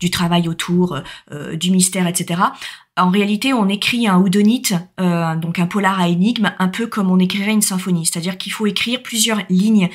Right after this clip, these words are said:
d'histoire, chacune comprenant des indices avec un degré de fausseté, puis un degré de, de, de vérité. Et donc, c'est tout un jeu de pistes qu'on met en place avec le lecteur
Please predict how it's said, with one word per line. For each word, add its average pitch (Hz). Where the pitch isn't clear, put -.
d'histoire, 208
chacune 247
comprenant 208
des 220
indices 214
avec 190
un 175
degré 220
de 208
fausseté, 226
puis 247
un 170
degré 185
de, 175
de, 170
de 170
vérité. 202
Et 190
donc, 240
c'est 208
tout 277
un 269
jeu 220
de 214
pistes -
qu'on 202
met 190
en 185
place 214
avec 180
le 185
lecteur 233